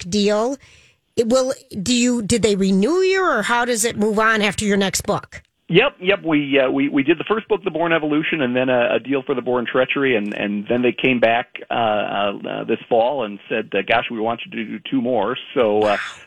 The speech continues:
Speaker 2: so I'm working on The Bourne Sacrifice right now. That'll be out next summer, and, uh, and then I'll, I'll dive into the, uh, the fourth, uh, uh, Bourne book next year. So, uh, and it, it's, it's, it's so much fun. I, I, it, it gives me something, uh, you know, I, I, when you're only, you know, only writing a couple books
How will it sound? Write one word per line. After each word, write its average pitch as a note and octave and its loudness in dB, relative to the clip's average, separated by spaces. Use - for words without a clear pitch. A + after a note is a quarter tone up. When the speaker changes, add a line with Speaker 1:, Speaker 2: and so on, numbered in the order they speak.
Speaker 2:
so D3+ 4
I'm C#3 2
working G3 -2
on F3 0
The E3 -4
Bourne E3 0
Sacrifice E3 0
right D3 0
now. C#3 2
That'll C#3+ 0
be C#3+ 2
out C3+ 0
next C3+ -4
summer, D#3+ 0
and, G#2+ -6
uh, A2 2
and G#2 0
then A2 0
I'll, G#2+ 0
I'll G2+ 0
dive A2 0
into A2 -2
the, G#2 -4
uh, G2 0
the G2 -6
fourth, A#2 0
uh, - -8
uh, G#2+ 0
Bourne A#2 0
book A#2 -2
next A#2 -6
year. C3+ -2
So, G#2 2
uh, G#2+ 4
and D#3 2
it, F#3+ 0
it's, G3+ 0
it's, G3 0
it's G3+ -4
so A3+ 2
much G#3 0
fun. E3 0
I, A2+ 0
I, A2+ 2
it, D3+ 0
it - 0
gives E3+ -2
me D#3 0
something, C#3+ 0
uh, A#2 4
you F#3+ 2
know, F#3 4
I, D#3 -2
I, D#3+ 2
when F3+ 0
you're D#3+ 2
only, F3+ 2
you C3+ 0
know, B2 2
only A3 2
writing C#3+ 0
a G#2 -6
couple A3+ -2
books A#2+ -2